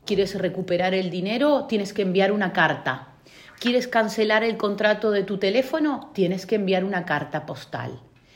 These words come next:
En Uruguay todo eso es a través de mails. Y no digo con esto que Francia no esté, mm,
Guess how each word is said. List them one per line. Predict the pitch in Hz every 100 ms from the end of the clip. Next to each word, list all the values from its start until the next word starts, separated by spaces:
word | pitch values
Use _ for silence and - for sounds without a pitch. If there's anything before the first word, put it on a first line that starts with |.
| - -
En | 202
Uruguay | 214 208 220 233 233
todo | 240
eso | 233 233
es | 233
a | 202
través | 196 180 190
de | 180 180
mails. | 185 180 160 143 - - _ _ _ _ _ _ _ _ _ - - - _
Y | 214 202 190 185 185 180 175 175
no | 190 233
digo | 254 262 247 -
con | 190 190
esto | 190 - 202
que | 175
Francia | - 180 185 185 202 175 180 - - -
no | 180 185
esté, | 185 - - 185 190 175 165 160 147
mm, | 147 143 135